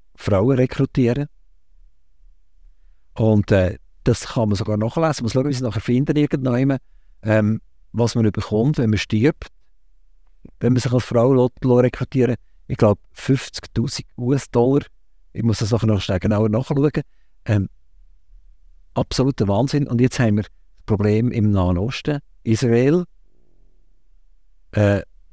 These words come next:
mit, mit der entsprechenden Terrorsituation.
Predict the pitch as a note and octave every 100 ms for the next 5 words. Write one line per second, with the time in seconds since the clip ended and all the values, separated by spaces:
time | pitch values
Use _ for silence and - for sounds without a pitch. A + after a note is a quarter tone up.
0 | - A2 G#2+ G#2 - G2+ E2+ - - -
1 | - - - - - - - - - -
2 | - - - A2+ A2 - A2 - A2+ G#2
3 | - A2+ C3 D3 D3 D3+ - C#3+ - B2+
4 | D3 D#3+